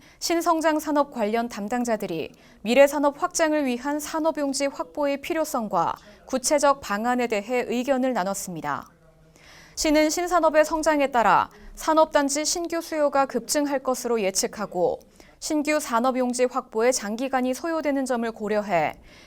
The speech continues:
관련 기반 시설을 갖추는 등 기업이 적기에 입주할 수 있는 환경 조성의 종합 계획을 마련할 예정입니다.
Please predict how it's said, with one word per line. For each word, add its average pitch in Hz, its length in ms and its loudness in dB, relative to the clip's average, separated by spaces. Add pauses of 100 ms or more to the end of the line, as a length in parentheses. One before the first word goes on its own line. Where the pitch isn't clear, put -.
관련 254 400 4
기반 262 280 -2
시설을 285 380 0
갖추는 226 420 -2
등 220 300 -6 (300)
기업이 269 400 4
적기에 254 500 2
입주할 277 480 0
수 277 140 -6
있는 254 280 -2
환경 311 440 -2
조성의 262 420 -2
종합 262 360 -2
계획을 240 440 -2
마련할 208 480 0
예정입니다. 180 680 -4